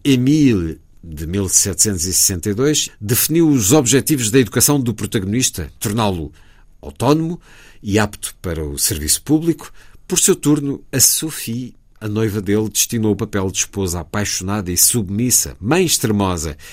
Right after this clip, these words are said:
Escreve: Assim a mulher deve ser educada em função do homem, satisfazê-lo, ser-lhe útil, fazer-se amar e respeitar por ele,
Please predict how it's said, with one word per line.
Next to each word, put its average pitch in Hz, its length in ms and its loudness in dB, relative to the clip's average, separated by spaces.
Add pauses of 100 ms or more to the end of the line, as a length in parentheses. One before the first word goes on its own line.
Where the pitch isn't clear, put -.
(260)
Escreve: 139 640 0
Assim 156 300 2
a - 20 -2
mulher 151 300 0
deve 135 160 0
ser 151 180 2
educada 135 400 -2
em 127 60 -2
função 123 500 -4
do 104 120 -2
homem, 92 360 -2 (300)
satisfazê-lo, 101 1040 0
ser-lhe 95 520 -2
útil, 78 360 -6
fazer-se 92 560 -2
amar 110 360 -4
e 107 100 -2
respeitar 104 520 -4
por 95 180 -8
ele, 90 200 -4